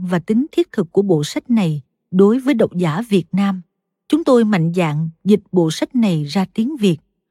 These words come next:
hầu mong có thể giới thiệu đến quý độc giả nội dung các buổi pháp thoại này. Cùng với cuốn Tìm lại chính mình và tu trong công việc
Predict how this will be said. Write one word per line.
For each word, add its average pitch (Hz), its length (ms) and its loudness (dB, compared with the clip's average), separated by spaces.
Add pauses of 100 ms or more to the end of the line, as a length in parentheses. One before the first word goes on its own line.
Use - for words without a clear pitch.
(240)
hầu 202 260 2
mong 226 340 2
có 285 200 -2
thể 180 120 -2
giới 196 220 -2
thiệu 156 360 -4
đến 202 360 -2
quý 277 140 0
độc 202 240 0
giả 175 400 -4 (420)
nội 180 300 4
dung 220 260 0
các - 220 -6
buổi 160 240 -2
pháp - 280 -8
thoại 156 300 -4
này. 165 300 -6 (1120)
Cùng 185 300 2
với 214 140 0
cuốn 233 360 -2 (680)
Tìm 196 180 4
lại 165 400 -2
chính 233 200 -4
mình 214 360 0 (240)
và 175 280 -2 (160)
tu 220 260 0
trong 220 240 -2
công 214 280 -2
việc 175 220 -2